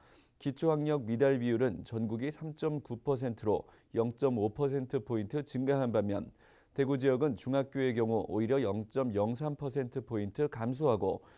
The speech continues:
고등학교는 영점삼육 퍼센트 포인트 증가한 것에 그쳤습니다. 대구시 교육청은 지속적으로 보통 이상 학력 비율을 높이고 기초 미달 비율을 낮추기 위해 다양한 프로그램을 적용하는 한편 행복한 학교 만들기를 위해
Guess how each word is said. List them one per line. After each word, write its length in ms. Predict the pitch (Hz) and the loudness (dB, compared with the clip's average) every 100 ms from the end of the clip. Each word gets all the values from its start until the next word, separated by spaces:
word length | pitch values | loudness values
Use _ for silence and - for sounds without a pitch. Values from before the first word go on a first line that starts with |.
| _ | _
고등학교는 720 | - 131 139 131 - 120 139 - | -4 0 2 2 0 0 0 0
영점삼육 840 | 101 113 139 127 - 165 160 156 | -2 0 -2 -2 -4 -6 -4 -6
퍼센트 420 | - 135 139 120 135 | -8 -6 -4 -4 -8
포인트 440 | - 110 101 143 | -4 -6 -4 -6
증가한 440 | - 127 135 123 | -4 -2 0 0
것에 280 | 117 104 107 | 0 -2 -4
그쳤습니다. 760 | 104 123 131 - 101 98 98 98 _ - - _ _ _ - | -6 -4 -2 -2 -6 -4 -8 -10 _ -20 -20 _ _ _ -2
대구시 300 | 143 147 156 | 0 0 2
교육청은 580 | 156 147 151 151 123 98 | 2 2 0 0 0 -2
지속적으로 640 | 123 147 139 143 135 156 | -4 -4 -2 -2 2 0
보통 440 | - 131 123 160 | 2 -2 0 -4
이상 240 | 151 156 143 | -2 -2 -2
학력 360 | 139 156 147 | -4 -2 -4
비율을 380 | 127 123 139 143 | -2 0 2 2
높이고 520 | 120 120 127 107 85 - - _ | 0 -4 0 0 0 -6 -20 _
기초 340 | - 131 - 143 | -6 -4 0 0
미달 320 | 113 127 131 | 2 2 2
비율을 320 | 113 117 147 | 2 2 2
낮추기 480 | 117 107 - 123 117 | 2 -2 -2 -6 -4
위해 300 | 107 117 95 - - | 0 0 0 -8 -20
다양한 400 | - 113 123 120 | -4 -2 0 -2
프로그램을 540 | 120 143 120 107 131 151 | -2 -2 0 0 0 -2
적용하는 520 | 127 147 147 139 127 | -2 0 2 2 2
한편 380 | 110 107 98 98 - _ _ - | 0 -2 -4 -4 -12 _ _ -8
행복한 380 | 170 160 160 156 | -4 -2 -2 -2
학교 200 | 151 151 | -2 -2
만들기를 560 | 139 127 117 117 117 | 0 0 -2 0 0
위해 220 | 107 110 | 2 0